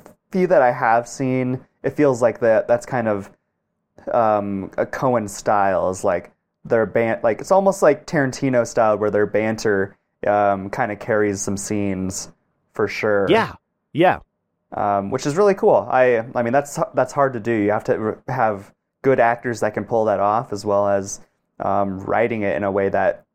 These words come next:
Speaker 1: translates well to audiences, honestly.
Speaker 2: Yes. No, I totally agree. I totally agree. And honestly, I, editing, <sighs> I, I'm, I'm kind of on the fence about if I
Speaker 1: <laughs>
Speaker 2: like
Speaker 1: Yes,
Speaker 2: it or not,
Speaker 1: yeah.
Speaker 2: to be honest with you.
Speaker 1: It was
Speaker 2: And I,
Speaker 1: very
Speaker 2: it feels
Speaker 1: quirky.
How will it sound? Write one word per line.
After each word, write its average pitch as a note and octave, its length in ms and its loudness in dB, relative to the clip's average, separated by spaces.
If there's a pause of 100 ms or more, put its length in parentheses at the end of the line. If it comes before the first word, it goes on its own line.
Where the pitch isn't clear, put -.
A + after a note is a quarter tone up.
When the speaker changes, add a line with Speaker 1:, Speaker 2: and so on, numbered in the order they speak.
(160)
Speaker 1:
translates A2 880 -4 (200)
well G#2 400 2
to - 140 -4
audiences, - 520 -4
honestly. F2 460 -6 (640)
Speaker 2:
Yes. - 440 -4
No, D3 140 2
I A2+ 60 0
totally C3+ 300 0
agree. G#2+ 240 -2 (160)
I A2+ 100 -2
totally G#2+ 320 0
agree. G2 280 -4 (440)
And - 240 0 (300)
honestly, E3 420 2
I, C#3+ 300 0
editing, G#3 560 0
<sighs> - 40 -14
I, - 560 -4 (120)
I'm, D#3 240 2
I'm D3+ 140 -2
kind F#3 260 -2
of G3 80 -2
on G3 80 2
the F3 60 0
fence C#3 300 -2
about B2 220 2
if A#2+ 140 2
I A#2 60 4
Speaker 1:
<laughs> - 0 -
Speaker 2:
like A2+ 60 0
Speaker 1:
Yes, G#2+ 280 2
Speaker 2:
it F#2+ 60 -4
or F#2 100 -2
not, E2+ 80 -2
Speaker 1:
yeah. G2+ 220 2
Speaker 2:
to D3+ 160 0
be D3+ 120 4
honest D#3 300 2
with G3+ 120 -2
you. A3 260 2 (100)
Speaker 1:
It C#3 80 2
was C#3 100 6
Speaker 2:
And D3 80 4
I, D3 40 0
Speaker 1:
very D3 260 6
Speaker 2:
it C3 60 -2
feels F#3+ 260 4
Speaker 1:
quirky. F#2+ 260 -6